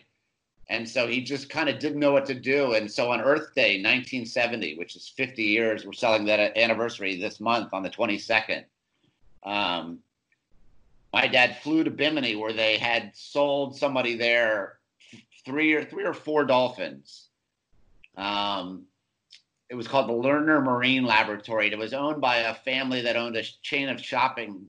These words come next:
stores called Lerner. And they had,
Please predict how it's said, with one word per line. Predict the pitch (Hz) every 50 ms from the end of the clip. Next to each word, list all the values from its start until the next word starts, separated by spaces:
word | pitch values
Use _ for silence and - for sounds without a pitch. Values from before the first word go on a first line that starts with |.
| _ _
stores | - - - - 123 110 104 95 85 82 82 80 - - -
called | - 110 113 98 101
Lerner. | 110 113 120 120 113 98 85 76 73 71 - _ _ _ _ _ _ _ _ _ _ _ _ - - - - - _ _ -
And | 95 104 107 104 107 104 107 104 104 101 101 101 95 95 -
they | - 123 120 120 117
had, | 117 117 120 117 120 120 117 104 104 104